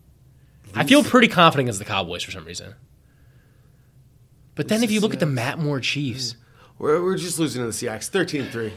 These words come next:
Speaker 1: Thirteen and three, one seed?
Speaker 2: Yep.
Speaker 1: Nah, I don't
Speaker 2: No,
Speaker 1: know. Those
Speaker 2: two seed.
Speaker 1: You should see the forty-niners schedule. Even the Saints schedule is like,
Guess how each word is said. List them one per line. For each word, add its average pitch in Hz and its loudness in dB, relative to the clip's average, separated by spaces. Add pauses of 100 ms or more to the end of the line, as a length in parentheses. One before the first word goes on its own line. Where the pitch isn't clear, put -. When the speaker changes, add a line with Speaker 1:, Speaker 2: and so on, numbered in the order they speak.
Speaker 1:
Thirteen 180 2
and 165 0
three, 160 4
one 151 6
seed? 202 0
Speaker 2:
Yep. 175 6 (180)
Speaker 1:
Nah, 131 -2
I 131 0
don't 131 2
Speaker 2:
No, 185 6
Speaker 1:
know. 175 8
Those 156 8
Speaker 2:
two 175 2
seed. 131 -4
Speaker 1:
You 175 0
should 185 0
see 185 0
the 165 4
forty-niners 139 2
schedule. 110 -2
Even 196 0
the 226 4
Saints 107 -4
schedule 85 -10
is 85 -8
like, 87 -12